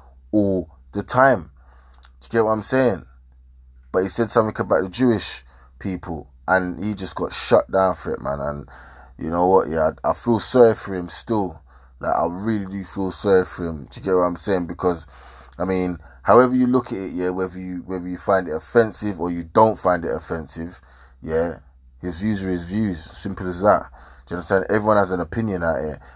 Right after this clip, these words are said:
Like, no one that's listening to this right now can tell me that they have never, ever had an opinion about someone or something.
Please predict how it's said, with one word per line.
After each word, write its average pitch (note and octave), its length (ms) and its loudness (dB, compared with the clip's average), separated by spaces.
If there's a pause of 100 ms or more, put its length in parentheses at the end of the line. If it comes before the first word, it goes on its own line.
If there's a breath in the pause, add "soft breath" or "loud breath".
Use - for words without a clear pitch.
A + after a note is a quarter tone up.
Like, D#2+ 280 0 (180)
no G#2+ 220 6
one A2+ 400 2
that's G#2 200 -4
listening G2+ 380 -10
to F#2 100 -14
this F2 180 -10 (120)
right G#2 280 6
now E2+ 300 0
can D#2+ 220 -12
tell G2 260 -2
me E2+ 140 -6
that D#2 140 -8
they D#2+ 80 -6
have D#2+ 180 -6
never, F#2 360 -2
ever F2 220 -2
had E2+ 160 -4
an E2 100 -8
opinion E2 420 -6
about D#2 260 -2
someone F2+ 540 2
or D#2 160 -2
something. E2 520 -6